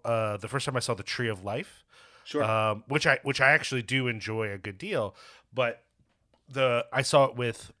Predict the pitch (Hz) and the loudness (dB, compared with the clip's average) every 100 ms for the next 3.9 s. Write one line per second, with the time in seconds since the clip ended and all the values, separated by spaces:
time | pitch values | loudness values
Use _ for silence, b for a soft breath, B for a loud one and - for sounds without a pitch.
0 | _ - - 110 104 - 190 127 101 113 | _ -8 -6 -6 -6 -2 0 0 -4 -14
1 | - - 113 107 107 160 185 98 - 90 | -16 -8 -8 -6 -6 -6 -6 -10 -12 -14
2 | 92 120 - _ _ _ _ _ _ _ | -16 -18 -20 _ _ _ _ _ _ _
3 | _ _ - - 127 123 113 101 | _ _ -20 -12 -2 0 0 -4